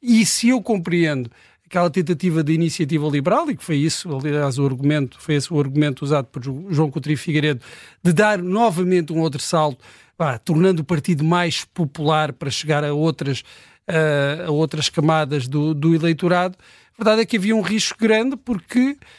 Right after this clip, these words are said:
continua a depender muito a percepção pública dessa, dessa capacidade de, de, da liderança. E a verdade é que, eh, o-, olhando agora para o que tem sido o trajeto, eh, desta, desta liderança de, de, de Rui Rocha,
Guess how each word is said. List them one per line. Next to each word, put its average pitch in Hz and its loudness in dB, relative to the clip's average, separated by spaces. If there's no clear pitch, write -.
continua 226 2
a 220 0
depender 208 -2
muito 196 0
a 190 -4
percepção 185 -2
pública 208 -4
dessa, 277 0
dessa 240 0
capacidade 214 -2
de, 208 -2
de, 196 0
da 175 -2
liderança. 214 -2
E 240 4
a 202 0
verdade 175 0
é 170 -2
que, 170 0
eh, 170 -2
o-, 180 -2
olhando 180 2
agora 175 0
para 170 -2
o 165 0
que - -14
tem 165 2
sido 165 -4
o 156 0
trajeto, 156 -2
eh, 160 0
desta, 160 -2
desta 156 -2
liderança 143 -2
de, 135 -6
de, 143 -10
de 143 -4
Rui 156 2
Rocha, 170 -2